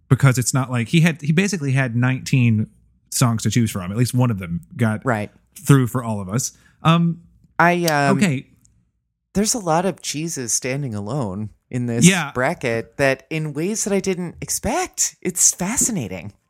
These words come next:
Speaker 2: All right.
Speaker 1: Whereas there was almost universal agreement in bracket three. We are
Speaker 2: Mm-hmm.
Speaker 1: really divided in bracket four. So
Speaker 2: Oh,
Speaker 1: we had
Speaker 2: boy.
Speaker 1: three, we had three straight sixes.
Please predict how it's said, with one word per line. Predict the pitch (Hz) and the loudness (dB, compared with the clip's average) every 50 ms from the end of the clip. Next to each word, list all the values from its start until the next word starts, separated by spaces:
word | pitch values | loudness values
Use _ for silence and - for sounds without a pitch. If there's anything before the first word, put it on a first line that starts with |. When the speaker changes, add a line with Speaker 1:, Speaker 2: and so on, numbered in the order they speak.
| _ _ - | _ _ 6
Speaker 2:
All | 156 185 | 8 10
right. | 175 | 10
Speaker 1:
Whereas | 190 196 196 196 185 - | 8 8 4 2 0 0
there | 202 196 185 | 0 0 2
was | 185 170 - | 2 0 0
almost | - - 170 190 190 190 185 165 - | 0 0 0 2 4 4 2 2 2
universal | 170 143 156 185 196 202 175 139 147 147 135 - 139 120 87 | 2 4 4 6 6 4 4 2 2 2 2 2 0 0 0
agreement | 117 104 110 117 120 123 110 95 85 85 - - | 0 4 4 6 6 6 4 2 0 -4 -4 0
in | 120 120 110 | 4 4 4
bracket | 104 113 110 107 104 - 87 - | 6 4 2 2 0 -4 -6 -4
three. | - - 117 110 104 95 87 85 90 - | 0 2 2 2 2 -2 -4 -6 -6 -2
We | - 117 139 139 | 2 2 4 4
are | 127 117 | 4 2
Speaker 2:
Mm-hmm. | 113 - - 117 | 2 2 4 6
Speaker 1:
really | 123 131 139 139 127 | 6 6 6 4 4
divided | 107 127 113 120 120 120 117 113 107 | 2 2 2 2 2 2 2 2 2
in | 110 107 | 2 2
bracket | 101 107 107 104 113 107 | 2 2 2 0 -2 -2
four. | - - 117 101 90 82 - | -2 0 0 0 0 -2 -4
So | - - 156 143 135 131 127 120 - _ _ _ - | 0 2 2 4 2 2 -2 -4 -6 _ _ _ -12
Speaker 2:
Oh, | 139 143 123 | -2 4 8
Speaker 1:
we | 170 180 | 8 8
had | 180 170 | 8 6
Speaker 2:
boy. | - 104 | 2 -2
Speaker 1:
three, | 101 - 180 175 190 214 220 226 233 226 - - | -2 0 2 2 2 2 2 2 0 0 0 4
we | 151 165 | 4 6
had | 156 143 | 4 4
three | - - 175 202 220 | 2 2 2 4 4
straight | - - - 180 160 127 | 2 2 0 0 0 0
sixes. | - - 95 - - - - - - | -2 -4 -4 -4 -6 -8 -6 -6 -6